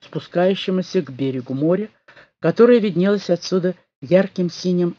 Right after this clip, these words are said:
лоскутом меж глинобитными домами. Каспий раскинулся до самого горизонта.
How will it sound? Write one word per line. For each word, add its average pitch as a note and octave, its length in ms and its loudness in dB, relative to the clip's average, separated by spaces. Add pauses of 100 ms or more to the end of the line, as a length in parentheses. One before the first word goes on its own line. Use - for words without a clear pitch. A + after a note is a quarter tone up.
лоскутом C#3+ 720 -4 (340)
меж F3+ 280 2
глинобитными D3 720 0
домами. B2+ 560 -4 (1200)
Каспий A#3+ 480 2
раскинулся F#3+ 840 0
до C#3 180 -4
самого C3+ 460 -6
горизонта. B2+ 760 -8